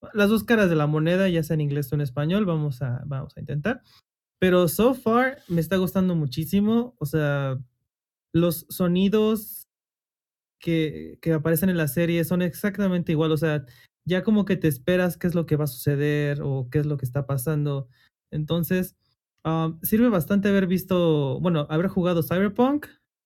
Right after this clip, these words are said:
sí, eh, te da, te da un mayor trasfondo. Ah, y de hecho acabo de leer, cuando terminó el primer capítulo, que decía, "Universo creado por", y sale la personita esta, o sea que, pues, como ustedes dicen que no, no hay,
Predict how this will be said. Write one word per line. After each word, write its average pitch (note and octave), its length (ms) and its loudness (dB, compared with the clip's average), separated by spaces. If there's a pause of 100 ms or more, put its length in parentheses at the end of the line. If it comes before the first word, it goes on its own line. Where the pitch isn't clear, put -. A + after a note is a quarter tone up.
(160)
sí, C3+ 280 -4 (560)
eh, A2+ 340 -4
te D3+ 100 -2
da, D3+ 280 -2
te D#3+ 100 -2
da E3+ 140 0
un F#3 180 2
mayor D#3 300 0
trasfondo. F3 600 -2 (580)
Ah, F3 200 -4
y F#3+ 60 2
de G3+ 100 4
hecho A#3+ 220 2
acabo B3+ 300 2
de G#3+ 100 2
leer, F#3+ 400 0 (320)
cuando E3 220 -2
terminó D#3+ 320 -2
el E3+ 80 -4
primer E3+ 220 -2
capítulo, E3+ 460 -2
que F#3 100 -4
decía, C#3+ 640 -2 (560)
"Universo F#3+ 800 2
creado D#3+ 420 0
por", A#3+ 380 -2
y C3+ 280 -4
sale D3+ 200 0
la C#3 160 -2
personita C3+ 480 -4
esta, E3 280 -6
o F3 40 -4
sea C#3+ 160 -6
que, - 220 -14 (460)
pues, C#3+ 220 -4
como D#3+ 180 0
ustedes F#3+ 260 2
dicen F#3 220 0
que C#3+ 100 -2
no, D3+ 380 -2
no D3 200 -2
hay, C#3+ 720 -4